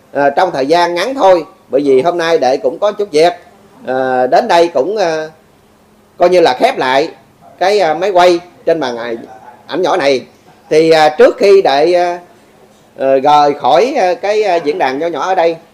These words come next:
thì, à, cũng không quên cầu chúc cho toàn thể cô bác mình trên thế giới là được mạnh lành, à, được vui khỏe và được, à, sớm biết được cái đạo, hiểu đạo rồi, à, chúng ta sớm giác ngộ tu hành. Niệm Phật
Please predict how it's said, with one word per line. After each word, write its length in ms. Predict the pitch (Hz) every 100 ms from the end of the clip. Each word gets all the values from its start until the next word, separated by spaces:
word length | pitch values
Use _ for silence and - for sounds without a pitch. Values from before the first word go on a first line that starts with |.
| _ -
thì, 220 | 123 135
à, 180 | 127 123
cũng 260 | - 127 160
không 160 | 160 160
quên 260 | 175 180 151 -
cầu 200 | 131 135
chúc 220 | 127 160 -
cho 80 | 175
toàn 260 | 131 123 127
thể 180 | 117 165
cô 80 | 185
bác 260 | 175 226 247
mình 160 | 262 240
trên 160 | 175
thế 80 | 180
giới 340 | 208 208 269 - - _ _ _ - -
là 200 | 127 131
được 200 | 135 135
mạnh 180 | 131 160
lành, 260 | 143 135 123 - _
à, 120 | 120 127
được 180 | 131 147
vui 160 | 175 175
khỏe 340 | 127 143 214 262 - _ _ _ -
và 240 | 139 135
được, 300 | 131 143 156
à, 280 | 175 170 170
sớm 380 | - 202 247 247
biết 280 | 277 -
được 220 | 135 131 -
cái 80 | 180
đạo, 420 | 120 143 170 151
hiểu 180 | 127 165
đạo 240 | 123 127
rồi, 320 | 143 131 120 117
à, 60 | 123
chúng 160 | 165
ta 160 | 160 156
sớm 260 | 180 196
giác 160 | 220 208
ngộ 120 | 117
tu 160 | 131 156
hành. 180 | 143 117 _ _ _ _ _ -
Niệm 240 | 135 151 156
Phật 180 | -